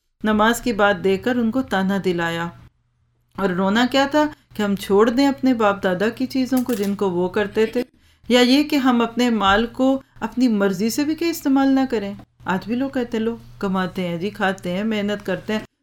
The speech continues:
تو کیا آپ بھلا اپنی خوشی سے استعمال نہ کریں؟ اور آخری دیکھیے اور ہی تھا نا، "إِنَّكَ لَأَنْتَ الْحَلِيمُ الرَّشِيدُ"، اور ایک تو ہی تو بڑا رہ گیا نیک اور اع-،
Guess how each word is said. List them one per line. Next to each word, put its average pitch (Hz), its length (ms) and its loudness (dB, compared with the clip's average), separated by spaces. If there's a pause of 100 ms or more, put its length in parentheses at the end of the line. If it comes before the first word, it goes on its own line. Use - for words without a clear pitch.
تو 247 100 0
کیا 247 200 4
آپ 233 60 4
بھلا 214 220 4
اپنی 214 220 0
خوشی 208 320 -2
سے 226 100 -2
استعمال 202 420 -2
نہ 226 120 0 (100)
کریں؟ 240 200 -2 (680)
اور 185 140 -2
آخری 196 380 0
دیکھیے 196 340 -2
اور 196 240 2
ہی 196 100 -2
تھا 185 180 -4
نا، 254 140 0 (340)
"إِنَّكَ 240 440 0
لَأَنْتَ 185 400 -2
الْحَلِيمُ 180 680 -4
الرَّشِيدُ"، 180 560 -6
اور 285 80 -2
ایک 247 220 -4
تو 247 140 0
ہی 262 140 2
تو 226 140 2
بڑا 202 260 2
رہ 190 180 0
گیا 247 220 -2
نیک 208 400 -4
اور 190 100 0
اع-، 180 200 0